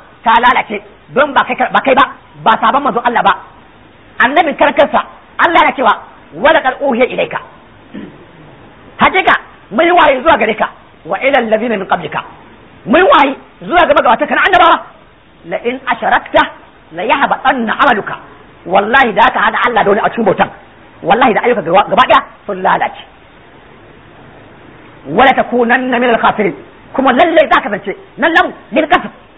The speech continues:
lalle za ka zance a cikin masu hasara. To yan uwa, malamai sun itishadi cewa ibada ta rabu kashi kamar uku. Akwai ibada itiqadiyya,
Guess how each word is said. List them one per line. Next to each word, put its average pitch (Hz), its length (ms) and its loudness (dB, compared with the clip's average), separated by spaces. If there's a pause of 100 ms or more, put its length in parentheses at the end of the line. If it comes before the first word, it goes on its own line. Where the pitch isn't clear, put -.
lalle 349 360 2
za 427 80 4
ka 349 80 2
zance 302 260 2 (260)
a 254 80 0
cikin - 180 -6
masu 285 220 2
hasara. 202 320 -4 (1080)
To 185 60 -2
yan 254 100 6
uwa, 269 140 2 (480)
malamai 254 400 4 (380)
sun 247 180 -6 (260)
itishadi 214 500 0
cewa 175 200 0 (320)
ibada 247 340 2 (800)
ta 262 80 4
rabu 233 120 2
kashi 214 280 -4 (560)
kamar 254 200 0
uku. - 160 -4 (320)
Akwai 277 280 2 (320)
ibada 247 380 2 (200)
itiqadiyya, 226 540 0